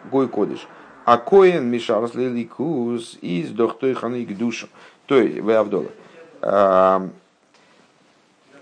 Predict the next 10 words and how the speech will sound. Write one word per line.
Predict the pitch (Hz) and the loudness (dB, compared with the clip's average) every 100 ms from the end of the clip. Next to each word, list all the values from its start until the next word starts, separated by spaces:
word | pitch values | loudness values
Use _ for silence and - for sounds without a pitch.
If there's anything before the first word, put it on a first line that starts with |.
| 139 135 - 135 131 _ _ _ - | -20 -20 -20 -20 -20 _ _ _ -8
коэн | - 127 110 143 - _ _ - - _ _ _ _ _ _ _ _ _ _ _ | 4 6 6 2 -6 _ _ -20 -20 _ _ _ _ _ _ _ _ _ _ _
в | 110 | -4
значении | 120 110 120 104 92 | 0 0 0 -2 -4
служителя | 90 110 110 92 85 | -6 -4 -4 -4 -4
божеству | 95 98 - 76 - - _ _ _ _ _ _ _ _ _ - | -2 -4 -8 -10 -10 -18 _ _ _ _ _ _ _ _ _ -12
представляет | 90 87 95 147 160 | -8 -2 0 0 2
собой | 107 98 147 113 | 0 2 -2 -4
идею, | 90 113 143 165 160 _ _ _ _ _ _ _ _ _ | -4 -4 -4 -6 -10 _ _ _ _ _ _ _ _ _
а, | 95 98 95 | -2 0 0
святости | - 120 107 - - - | -2 0 0 -2 -12 -20